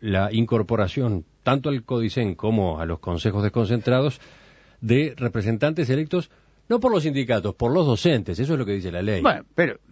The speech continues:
Speaker 2: pero obviamente, obviamente usted ya entra en la órbita donde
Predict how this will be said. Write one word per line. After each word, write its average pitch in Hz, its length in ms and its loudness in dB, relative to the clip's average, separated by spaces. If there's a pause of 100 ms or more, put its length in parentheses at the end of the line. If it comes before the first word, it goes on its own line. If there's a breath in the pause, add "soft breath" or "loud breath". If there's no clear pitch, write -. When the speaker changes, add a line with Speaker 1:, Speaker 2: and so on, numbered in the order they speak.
Speaker 2:
pero 143 260 2
obviamente, 151 680 2
obviamente 139 680 2
usted 135 600 0
ya 117 260 2
entra 139 300 0
en 139 60 2
la 104 120 2
órbita 131 500 0
donde 107 640 0